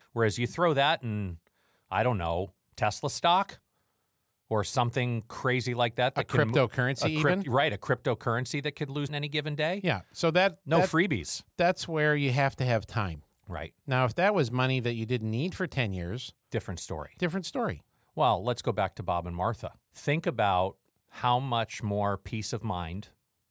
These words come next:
Speaker 1: Bob and Martha would feel with this volatility, seeing their later money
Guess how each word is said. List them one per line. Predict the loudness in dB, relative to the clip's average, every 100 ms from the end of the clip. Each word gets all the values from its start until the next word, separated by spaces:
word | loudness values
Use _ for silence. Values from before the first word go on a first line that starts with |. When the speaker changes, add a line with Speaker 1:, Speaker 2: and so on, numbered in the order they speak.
| 0
Speaker 1:
Bob | 2 2
and | 0
Martha | 0 0 -2
would | -8 -8
feel | -10 -8 -8 -10 -14 _ _ _ _ _ -6
with | -6 -2
this | -2 -2
volatility, | 0 2 2 -2 -4 -4 -6 -10 -14 _ _ _ _ _ _
seeing | -10 -2 -2 0 2
their | 2 2
later | 0 0 0 2
money | 0 -2 -6 -10